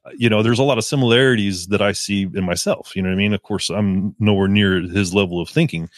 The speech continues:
but, um, you know, the straightest line from A to B is,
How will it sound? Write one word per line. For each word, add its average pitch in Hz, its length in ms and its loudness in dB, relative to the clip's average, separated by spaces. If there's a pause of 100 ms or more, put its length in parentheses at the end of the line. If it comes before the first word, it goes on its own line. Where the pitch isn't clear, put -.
(400)
but, 104 260 2 (120)
um, 92 400 2 (640)
you 120 100 2
know, 101 160 4 (920)
the 104 100 -2
straightest 135 420 0
line 127 220 2
from 110 160 -6
A 117 140 2
to 104 80 0
B 113 260 2
is, 90 300 -6